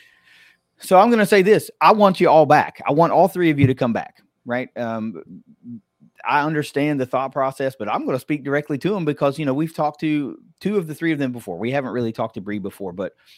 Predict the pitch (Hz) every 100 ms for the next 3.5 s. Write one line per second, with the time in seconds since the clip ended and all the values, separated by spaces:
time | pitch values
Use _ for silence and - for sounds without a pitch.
0 | _ _ 123 127 98 135 226 170 113 113
1 | 123 - - 139 143 165 - _ _ 110
2 | 101 110 123 110 110 107 101 - 98 95
3 | 92 92 - 101 104